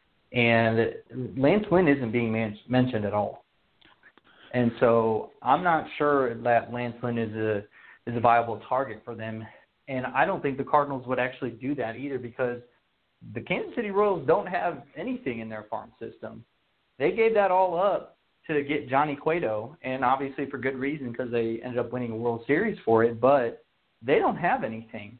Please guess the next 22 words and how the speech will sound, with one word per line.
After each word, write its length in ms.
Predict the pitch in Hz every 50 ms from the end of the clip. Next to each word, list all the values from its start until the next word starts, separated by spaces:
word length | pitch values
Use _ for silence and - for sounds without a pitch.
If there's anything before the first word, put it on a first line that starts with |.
| _ _ _ _ _ _ _ _ _ _ _ _
Their 140 | 151 170 180
best 340 | 170 143 175 185 240 - -
prospect 480 | - 196 220 247 - - 196 170 160 -
is 80 | 135 120
Raul 320 | 117 127 131 143 165 170
Mondesi 500 | 160 156 156 156 165 165 156 - 151 120
Junior, 440 | 110 117 127 151 165 147 120 113 113
and 120 | 113 110 110 - _
he 100 | 170 190
was, 160 | 208 202 - - - 147 - - _ _
he 320 | 120 139 170 175 147 - - _ _ _ _ _ _ _ - -
started 360 | - 185 190 247 294 311 220
out 200 | 135 123 120 -
the 80 | 123 113
year 340 | 113 113 113 113 110 110
in 320 | - - 127 127 123 123 117
major, 420 | 113 110 107 107 113 110 110 110 110 -
in 100 | 135 127
the 60 | 120
major 280 | 117 120 117 113 113 110
leagues, 300 | 107 110 117 127 135 - -
but 440 | - 120 117 117 110 - - - _